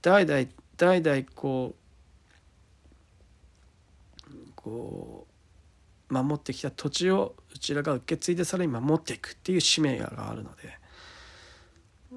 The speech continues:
うちらがこれを知らないっつって捨てるわけにはいかないですよね。知らないって言って潰したものがまた元には戻らないので、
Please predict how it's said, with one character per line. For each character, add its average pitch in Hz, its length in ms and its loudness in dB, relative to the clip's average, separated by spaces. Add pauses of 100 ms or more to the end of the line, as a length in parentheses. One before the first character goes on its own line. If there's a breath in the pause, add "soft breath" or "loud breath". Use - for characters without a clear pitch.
(140)
う 147 80 -6
ち 185 140 0
ら 170 100 4
が - 100 -2
こ 147 120 -2
れ 147 80 4
を 147 60 2
知 - 220 2
ら 147 160 6
な 156 140 8
い 156 40 6
っ 156 40 2
つ - 140 -8
っ - 160 -10
て - 160 -16
捨 - 160 -8
て 139 100 -2
る 139 100 2
わ 139 80 2
け 135 120 -4
に 107 60 -4
は - 40 -6
い - 40 -12
か 107 120 -8
な 107 60 -6
い - 20 -6
で 101 60 -8
す - 80 -12
よ - 60 -20
ね。 - 680 -20
知 - 180 -4
ら - 100 -2
な 160 100 4
い - 20 2
っ - 20 0
て 151 100 -6
言 - 80 -14
っ - 280 -6
て 139 40 -4
潰 135 40 -4
し - 100 -2
た 143 100 -6
も 135 140 0
の 135 80 -2
が 120 80 -6
ま 113 140 -6
た 139 100 -6
元 131 240 -2
に 123 80 -4
は 98 80 -4
戻 113 180 -4
ら 120 100 -4
な 120 120 -8
い - 60 -18
の - 80 -20
で、 - 100 -20